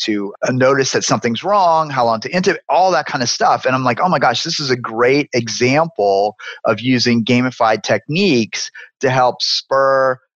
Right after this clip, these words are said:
action and activity," and having the standard to work against was a really great way to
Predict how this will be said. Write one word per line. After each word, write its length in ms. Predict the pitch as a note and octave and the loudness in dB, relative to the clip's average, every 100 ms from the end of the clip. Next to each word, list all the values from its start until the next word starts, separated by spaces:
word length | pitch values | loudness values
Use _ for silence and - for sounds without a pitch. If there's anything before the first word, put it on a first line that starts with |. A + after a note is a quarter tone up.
| _ | _
action 640 | - B2 A#2+ - B2 A#2 A#2 A2 | -2 -2 -2 -2 0 0 0 0
and 160 | A2 | 2
activity," 720 | A2 G2+ - F#3 E3 A#2 A2+ - | 2 0 0 0 2 0 0 0
and 360 | A#2+ A#2 A2+ A2+ - | 0 0 -2 -6 -10
having 300 | - B2+ B2 | -2 0 2
the 80 | A#2 | 0
standard 540 | G2+ - D3+ E3+ C3 G#2+ | 0 0 0 2 0 -2
to 100 | B2 | 0
work 300 | B2 F#3+ D#3 | 2 0 -2
against 380 | A#2 A2 A2 | 0 0 0
was 100 | A#2 | -4
a 80 | A2 | -4
really 320 | A2+ B2 A#2+ | 0 2 2
great 300 | A2+ A2+ A2 | 2 2 0
way 180 | G#2 A#2 | 2 2
to 180 | G#2+ G#2+ | 2 0